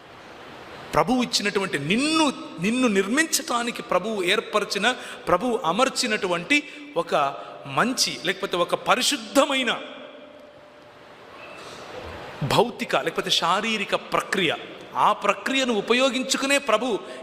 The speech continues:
ఈ లోకానికి వచ్చాడా లేదా? ఆయన కావాలనుకుంటే మీసాలు గడ్డాలు వేసుకుని హ్యాంగ్ మన బాబాల్లాగా వచ్చేయచ్చు కదా. అలా రాలేదు. మాతృమూర్తి గర్భాన తొమ్మిది నెలలు ఉండి వచ్చాడు.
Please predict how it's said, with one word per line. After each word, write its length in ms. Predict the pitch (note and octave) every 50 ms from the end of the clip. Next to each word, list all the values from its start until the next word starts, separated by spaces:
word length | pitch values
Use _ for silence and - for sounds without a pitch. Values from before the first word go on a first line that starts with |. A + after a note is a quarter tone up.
| -
ఈ 80 | F3+ F3
లోకానికి 440 | E3+ F3 F#3+ - G3 G3 G3+ F#3 F#3
వచ్చాడా 320 | E3+ - - F#3+ F#3+ G#3
లేదా? 280 | A#3+ C4 C#4+ C#4 G3+ C3 - - - - - - - - - - - - - -
ఆయన 140 | D3 E3 F3
కావాలనుకుంటే 680 | F3+ E3 F#3 G#3+ A#3 A#3 A3+ A3 A3 A3 A3 F#3+ A3
మీసాలు 360 | G3+ F#3 A3 A3 - A3 G#3+ G#3+
గడ్డాలు 300 | G3 G3+ G3 A3 A3 G#3+
వేసుకుని 260 | G#3 - - A3 G#3
హ్యాంగ్ 280 | F#3 E3+ A3 A#3 A3 F3 - -
మన 100 | D3 E3+
బాబాల్లాగా 560 | E3 D#3 F3+ G#3+ A3 A#3+ A#3 A3+ A3+ A3+ A3+
వచ్చేయచ్చు 440 | A3 G3+ G#3 - A#3+ A3+ - B3 B3+
కదా. 120 | C4 C4+ C4 C4 - - - - - - - - - - -
అలా 160 | E3 F3+ F#3
రాలేదు. 360 | F#3 G3 A3 A#3 A#3+ G#3+ F3 - - - - - - - - - - - - - - - - - - - - -
మాతృమూర్తి 720 | D3+ F3+ - - - - A3+ A3+ G#3+ B3 B3+ A#3 - A#3+ G3 F3+
గర్భాన 400 | F3 E3+ E3+ E3 F3+ G#3+ A3+ B3
తొమ్మిది 480 | A#3 - - F#3+ F#3 F#3+ G3+ G#3 E3 F#3+
నెలలు 360 | F3 E3 F3 G3+ A3+ A#3 A3
ఉండి 380 | F#3 C#3+ D3+ E3+ G#3 A#3+ B3+ C4+
వచ్చాడు. 640 | A3 G3 - - - D3 A2+ - - - - -